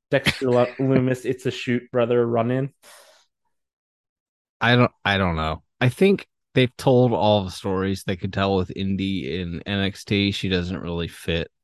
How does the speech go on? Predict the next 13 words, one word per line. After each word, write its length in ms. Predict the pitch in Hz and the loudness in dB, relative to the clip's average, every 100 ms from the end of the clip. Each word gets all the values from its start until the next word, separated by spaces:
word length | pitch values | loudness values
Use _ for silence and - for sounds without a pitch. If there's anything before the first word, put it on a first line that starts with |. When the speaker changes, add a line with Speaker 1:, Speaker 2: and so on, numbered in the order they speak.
| _ _ _ _ _ _ _ - | _ _ _ _ _ _ _ -10
Speaker 2:
n-, 320 | 95 104 113 - _ 107 98 92 - - - _ _ _ _ | -6 -4 -6 -10 _ -6 -6 -6 -12 -20 -20 _ _ _ _
what 840 | - 101 113 85 101 92 92 98 - | -12 -8 -8 -8 -8 -4 -2 -2 0
they're 180 | 104 95 | 2 2
doing 360 | 98 101 107 | 2 2 4
<laughs> 20 | |
there 240 | 117 131 127 | 4 6 6
right 220 | 131 131 | 4 4
now, 300 | 139 131 120 | 4 4 2
even 280 | 110 104 104 | 0 -2 -2
though 240 | 104 107 | -2 -2
she 220 | 95 - 90 | -6 -8 -10
should. 600 | - - 101 123 139 | -8 -4 2 4 2
<laughs> 40 | - | 0